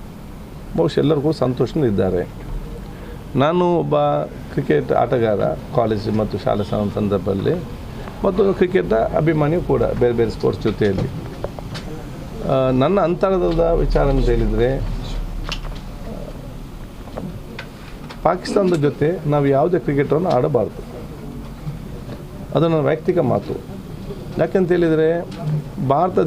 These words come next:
ದೇಶದಲ್ಲಿ ಅವತ್ತು ಆಡಲಿಕ್ಕೆ ಬಂದ ಸಂದರ್ಭದಲ್ಲಿ ಭಾರತ, ನಮ್ಮ ಸ್ಟೇಡಿಯಮ್ಮನ್ನು ನಮ್ಮವರು ಹೋಗಿ ಅದು ಅಗದಿದ್ದು ನೋಡಿದ್ದೇವೆ, ಪ್ರತಿಭಟನೆ ಅಂತ ನೋಡಿದ್ದೇವೆ. ನಾವು ಅವರು ನಮಗೆ ಎಲ್ಲಿ ತನಕ ತೊಂದರೆ ಕೊಡ್ತಾ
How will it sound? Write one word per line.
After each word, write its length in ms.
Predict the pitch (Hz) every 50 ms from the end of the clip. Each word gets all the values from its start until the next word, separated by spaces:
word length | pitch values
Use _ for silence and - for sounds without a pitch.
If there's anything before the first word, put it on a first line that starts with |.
| 151 156
ದೇಶದಲ್ಲಿ 540 | 143 - - 139 139 139 135 135 135 143 147 151 151 - -
ಅವತ್ತು 320 | 131 139 139 - - - 147 139 110
ಆಡಲಿಕ್ಕೆ 360 | 123 135 139 143 143 135 143 135 123
ಬಂದ 160 | 127 127 127 117 - -
ಸಂದರ್ಭದಲ್ಲಿ 560 | 120 123 120 123 113 110 107 98 95 90 90 90 - - - - - - - - - - - - - 127
ಭಾರತ, 200 | 127 143 165 170 151 147
ನಮ್ಮ 160 | 156 185 185 170 135
ಸ್ಟೇಡಿಯಮ್ಮನ್ನು 600 | - 175 160 151 147 143 139 139 135 139 147 156 156 170 - - -
ನಮ್ಮವರು 320 | 135 147 165 165 151 143 139
ಹೋಗಿ 140 | 131 131 123 135
ಅದು 80 | 131 131 131
ಅಗದಿದ್ದು 320 | 127 143 139 135 127 131 123
ನೋಡಿದ್ದೇವೆ, 460 | 120 113 110 104 104 107 104 104 107 104 - - - - - - - - - - - - -
ಪ್ರತಿಭಟನೆ 400 | 143 127 151 139 139 131 127 127 120
ಅಂತ 100 | 120 113 117 113
ನೋಡಿದ್ದೇವೆ. 440 | 110 107 101 101 104 101 101 104 101 - - - - - - - - - - - - - - 139
ನಾವು 160 | 131 135 135 131 131
ಅವರು 180 | 127 127 127 127 131
ನಮಗೆ 220 | 127 127 123 120 120 123
ಎಲ್ಲಿ 120 | 135 151 139 135
ತನಕ 180 | 131 127 117 107 -
ತೊಂದರೆ 240 | 131 131 131 127 127 107 120
ಕೊಡ್ತಾ 260 | 117 113 - -